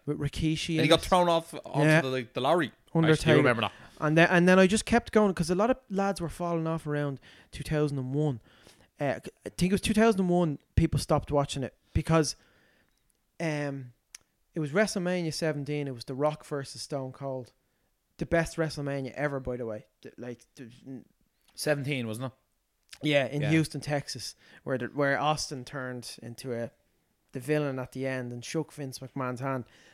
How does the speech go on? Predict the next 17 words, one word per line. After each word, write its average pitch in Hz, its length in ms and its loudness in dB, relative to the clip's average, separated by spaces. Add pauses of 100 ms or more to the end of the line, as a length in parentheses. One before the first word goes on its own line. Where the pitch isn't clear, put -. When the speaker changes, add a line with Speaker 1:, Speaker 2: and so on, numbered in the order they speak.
Speaker 1:
That's 160 220 -4
when 151 100 -6
people 143 240 -6
stopped. - 460 -8 (1160)
That's 151 240 0
when 143 180 -4
it, 131 180 -10
it, 156 160 -6 (460)
you 180 100 2
know. 151 80 2
Speaker 2:
It 131 80 2
couldn't 175 180 6
get 147 180 4
any 135 100 -6
better 117 180 2
than 107 140 -4
that. 104 160 -2